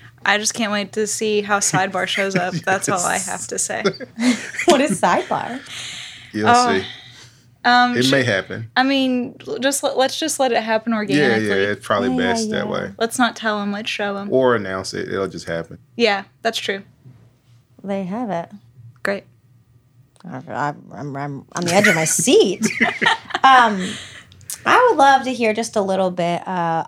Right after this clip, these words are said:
Speaker 3: about why you became a therapist, but furthermore, why you were inspired and intrigued to go into the line of therapy that you are in.
Speaker 1: I have a colleague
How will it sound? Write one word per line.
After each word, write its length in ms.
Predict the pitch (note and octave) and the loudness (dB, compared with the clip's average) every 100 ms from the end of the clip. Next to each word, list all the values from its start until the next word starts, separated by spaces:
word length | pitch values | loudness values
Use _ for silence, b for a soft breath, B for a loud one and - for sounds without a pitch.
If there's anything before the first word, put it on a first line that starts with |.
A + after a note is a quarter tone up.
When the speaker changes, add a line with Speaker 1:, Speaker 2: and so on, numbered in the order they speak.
| - | -4
Speaker 3:
about 480 | F#3 F3 F3 - - | 0 2 2 0 -4
why 240 | G#3+ A3 | -2 0
you 160 | B3+ B3 | 0 -2
became 300 | C4 C4 B3 | 0 0 0
a 40 | |
therapist, 720 | B3 A3+ C4+ F4 F4+ - - - _ _ | 2 2 2 2 2 0 -10 -18 _ _
but 140 | - - | -6 -6
furthermore, 720 | - C4+ C4 B3 A3+ G#3 G3+ | 2 2 4 2 0 0 0
why 260 | F#3+ F3+ | 2 2
you 580 | F3+ F3+ F3+ E3+ E3+ D#3+ - | 0 -2 -2 -2 -2 -6 -4
were 180 | F#3 | -4
inspired 800 | E3+ E3 E3+ - - F3+ F3 F3 | -2 -4 -6 -8 -2 0 2 0
and 100 | D#3+ | -2
intrigued 460 | D#3+ F3 - D#3 F3 | -6 -8 -8 -10 -10
to 80 | F#3 | -6
go 220 | D#3+ D#3 | -4 -4
into 760 | D#3+ F3+ - D#3+ C#3+ A2+ F#3+ F#3+ _ _ _ - | -4 -8 -6 -6 -6 -8 -10 -12 _ _ _ -6
the 140 | D#3+ | -4
line 360 | D3+ E3 D3 - | -2 -4 -6 -8
of 340 | D#2+ E3+ - - | -10 -12 -16 -14
therapy 260 | - - | -12 -8
that 140 | F#3+ - | -8 -6
you 140 | G3+ | -6
are 120 | A#3 | -6
in. 160 | C4 G3 - _ _ _ B2 - - | -8 -12 -18 _ _ _ -12 -6 0
Speaker 1:
I 60 | |
have 160 | A#3+ F4 | 2 2
a 80 | G4+ | 0
colleague 840 | - - C4+ C4+ B3+ A#3 G3+ - | -2 2 4 4 0 0 -2 -6